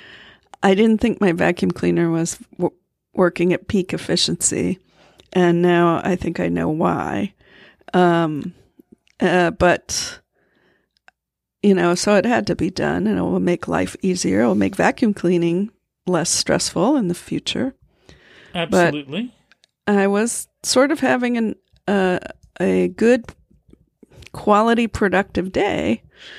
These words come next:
Speaker 1: until I thought, "Let me just, you know, vacuum something." Then I thought, "Didn't I say last time I vacuumed I was not going to let the <laughs> vacuum cleaner, uh, you know, maintenance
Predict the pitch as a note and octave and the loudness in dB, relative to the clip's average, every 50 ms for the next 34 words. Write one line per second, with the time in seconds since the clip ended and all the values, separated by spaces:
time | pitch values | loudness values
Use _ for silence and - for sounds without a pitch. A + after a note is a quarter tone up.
0 | - - - _ - - G3 F#3 - - G#3+ F#3+ F3 F3 E3+ D#3 - - - - | -20 -20 -20 _ -2 -2 0 0 0 0 2 4 4 4 2 0 -2 -8 -14 -20
1 | _ _ F3+ F3 E3+ E3+ E3+ - - - F3+ E3+ E3+ E3 - - _ - G#3 G#3+ | _ _ -2 0 0 0 -2 -4 -4 -2 0 2 2 0 0 -4 _ -4 -2 -2
2 | - - - A#3 A3 G3+ - - F#3+ F3+ F3+ - - - - - - - - - | -2 0 0 0 0 0 2 2 2 2 2 0 -2 -4 -6 -6 -8 -12 -14 -16
3 | _ _ _ _ _ _ _ _ _ _ _ _ _ _ _ _ _ _ _ _ | _ _ _ _ _ _ _ _ _ _ _ _ _ _ _ _ _ _ _ _
4 | _ _ _ - - _ _ _ _ _ _ - G3+ F3 E3+ F#3 F3+ F3+ E3 - | _ _ _ -20 -20 _ _ _ _ _ _ 0 2 2 2 0 -2 -4 -6 -8
5 | - - - - - F#3+ F#3+ G3 - - F3+ F3 - - F3 E3+ E3+ - - E3 | -12 -18 -8 -2 0 0 0 0 2 0 0 2 2 0 0 -2 -2 -4 -4 -2
6 | F3 F#3 F3+ F3+ F3+ F3 F3 F3 - F3 - A3+ - - - - A#3+ B3+ C#4 D4 | -2 0 0 0 0 0 0 0 0 0 -2 -2 -2 -2 -2 2 4 4 4 4
7 | C4 A#3 - B3+ A3+ G3+ E3+ E3 E3 E3 E3+ G3 - - - - F#3+ F#3+ G3 F#3+ | 4 4 2 4 4 4 4 4 4 4 4 4 2 0 0 2 2 4 4 4
8 | F#3+ F#3 F3+ F3+ F3+ F3 F3+ - - F3+ F3+ F#3 F3+ F3 E3 D3 E3 F#3+ - - | 2 2 2 2 2 2 0 0 0 0 0 0 0 0 -2 -2 -2 -4 -4 -2
9 | E3 D#3+ E3 F#3+ - - F3 E3+ E3+ E3+ - - D#3 D#3 F3 - - D#3+ F3+ G3+ | -2 -2 -2 -4 -4 -4 -2 -2 -2 -2 -4 -4 -2 -2 -2 -4 -4 -2 -2 -2
10 | - - - A3 F#3+ - - - - F#3+ F#3 - - - F#4+ - _ - - - | -2 -2 -4 -4 -4 -4 -6 -2 0 0 0 2 0 -2 -2 -2 _ -20 -20 -20
11 | _ - - - - - - F4 E4+ - - - F3+ D#3+ D#3 D3+ C3+ - - - | _ -20 -16 -14 -12 -12 -12 -14 -16 -10 -2 0 2 2 2 0 -2 -4 -6 -8
12 | _ - F3+ F3+ - D3 D3 D#3+ D3 - _ _ _ - F#3 F3+ F3 - - F#3 | _ 0 2 2 2 2 -2 -4 -6 -8 _ _ _ -2 2 2 2 2 2 0
13 | E3+ F3 G3 - - - - - - - | 0 0 0 -2 -2 -2 -2 -4 -6 -10